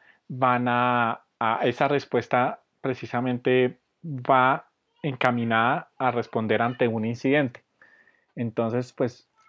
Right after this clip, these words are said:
como el enfoque es reactivo,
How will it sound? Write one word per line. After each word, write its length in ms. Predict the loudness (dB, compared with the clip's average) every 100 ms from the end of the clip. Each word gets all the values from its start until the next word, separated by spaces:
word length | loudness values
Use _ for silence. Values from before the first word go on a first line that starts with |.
| _ _ _ _ _ _ _ _ -6
como 220 | -2 0
el 80 | 0
enfoque 440 | -2 -4 2 2
es 280 | 2 -2 -20 _ _ _ -10
reactivo, 880 | -2 2 2 2 2 4 4 0